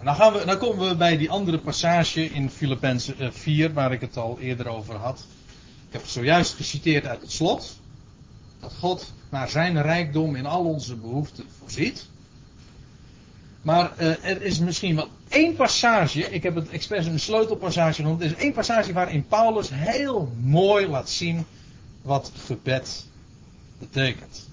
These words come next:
Waarom we zouden bidden. En voor zo, in welk opzicht bidden zin heeft. U vindt het hier.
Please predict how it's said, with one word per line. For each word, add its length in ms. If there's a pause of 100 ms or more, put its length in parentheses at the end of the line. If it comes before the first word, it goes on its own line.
(180)
Waarom 600
we 80
zouden 300
bidden. 220 (180)
En 280 (640)
voor 240
zo, 260 (380)
in 160
welk 340
opzicht 460 (260)
bidden 540 (580)
zin 400
heeft. 640 (920)
U 100
vindt 180
het 80
hier. 200